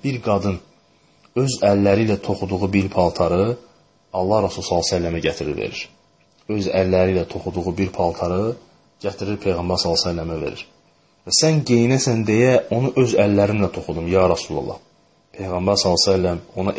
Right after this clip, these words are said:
ehtiyacı olduğu üçün həmin o paltarı götürür. Yanımıza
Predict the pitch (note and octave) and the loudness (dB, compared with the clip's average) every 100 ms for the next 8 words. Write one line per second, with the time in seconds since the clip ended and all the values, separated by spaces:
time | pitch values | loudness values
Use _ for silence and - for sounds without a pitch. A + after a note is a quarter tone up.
0 | F#2+ - G2 F#2+ F#2 G2+ F#2 F2 F#2 G#2 | -2 -2 2 2 2 0 0 0 0 0
1 | E2+ - F2+ - - - - - G2+ A#2+ | -2 -4 -8 -8 -18 -20 -20 -4 -2 -2
2 | F#2+ G2 F2+ F#2 F#2 F2+ D2+ - - - | 2 2 4 2 0 -2 -4 -6 -10 -16
3 | _ _ _ _ _ _ - _ _ _ | _ _ _ _ _ _ -20 _ _ _
4 | _ _ _ _ _ _ A2+ C3 B2+ B2+ | _ _ _ _ _ _ 0 2 4 4
5 | C#3+ | 6